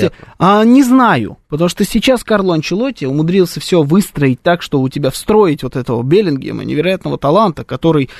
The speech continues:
Speaker 2: м, заиграл, который играет на нескольких позициях, у которого не заканчивается никогда силы, который бегает как проклятый по всему полю, он умудрился его встроить туда, заработал весь этот механизм, но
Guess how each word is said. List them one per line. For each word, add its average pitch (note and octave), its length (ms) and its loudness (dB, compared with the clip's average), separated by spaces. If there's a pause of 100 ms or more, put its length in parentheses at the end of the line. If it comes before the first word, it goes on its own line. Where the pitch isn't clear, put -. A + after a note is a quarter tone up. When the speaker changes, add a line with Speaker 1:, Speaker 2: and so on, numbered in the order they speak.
(320)
Speaker 2:
м, F#3 220 2
заиграл, D#3+ 800 0
который D3 360 -2
играет F#3+ 280 0
на D3+ 60 -2
нескольких D#3 540 -4
позициях, D3 680 0
у - 60 -20
которого D#3+ 280 -2
не D#3+ 120 4
заканчивается D#3 680 -2
никогда D3 400 0
силы, F#3 480 2
который A#2+ 220 -4
бегает D#3 500 0
как C#3+ 180 -4 (120)
проклятый E3 520 0
по C3 120 -12
всему D3 260 0
полю, A#3+ 300 2 (280)
он G3 180 2
умудрился G3+ 420 -2
его C3 140 -2
встроить G#3+ 500 -2
туда, G#2+ 320 -8 (280)
заработал F#3+ 840 0
весь C3+ 200 -6
этот D3+ 220 -6
механизм, G3 640 0
но G#3 280 4